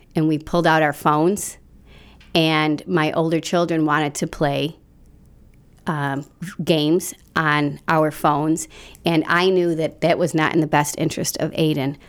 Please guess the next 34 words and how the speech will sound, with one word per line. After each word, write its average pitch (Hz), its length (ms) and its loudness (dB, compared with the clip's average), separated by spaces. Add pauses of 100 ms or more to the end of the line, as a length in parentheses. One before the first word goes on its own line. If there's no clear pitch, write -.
(160)
So - 220 0
my 165 200 2
other 185 260 0
two 180 180 -6
children 147 580 -2
were 165 120 0
not 151 200 2
allowed 147 380 0
to - 80 -14
play 151 220 0
with 143 120 -4
phones 143 540 0
when 151 260 0
we 151 140 2
were 151 140 -2
out 156 240 0
in 151 80 -4
public 151 720 0
as 160 160 2
a 170 80 4
way 170 260 4
to, 170 180 -4
like, 156 240 0
while 156 160 4
you're 151 160 -2
waiting 165 440 2
for 170 180 -4
them 156 380 2 (300)
to 156 100 -6
get 160 160 2
to - 140 -2
a 156 60 0
table, 254 760 4 (400)
um, 160 320 2